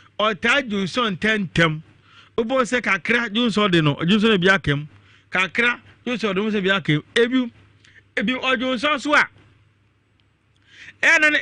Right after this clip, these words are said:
ne ba no, ɛɛ, ɛsɛ, ɛbɛsa a, ɛnsa prɛko pɛ. Ɛyɛ na ɛsosɔ. Enti dodoɔ naa sɛ bi ɛtaa sosɔ ɛyɛ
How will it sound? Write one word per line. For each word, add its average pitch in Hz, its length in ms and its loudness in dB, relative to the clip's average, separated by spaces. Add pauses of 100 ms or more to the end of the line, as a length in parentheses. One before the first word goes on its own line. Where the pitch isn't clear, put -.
ne 302 180 2
ba 247 220 4
no, 233 180 -2 (160)
ɛɛ, 233 380 4
ɛsɛ, 220 240 -2 (100)
ɛbɛsa 226 380 0 (680)
a, 202 60 0
ɛnsa 226 480 0
prɛko 180 320 -2
pɛ. 185 140 0 (760)
Ɛyɛ 277 200 4
na 262 80 4
ɛsosɔ. 190 400 -2 (640)
Enti 208 160 0
dodoɔ 285 360 2
naa 277 800 2
sɛ 285 240 -2
bi 247 80 -10
ɛtaa 220 480 0
sosɔ 190 340 -4
ɛyɛ 233 200 2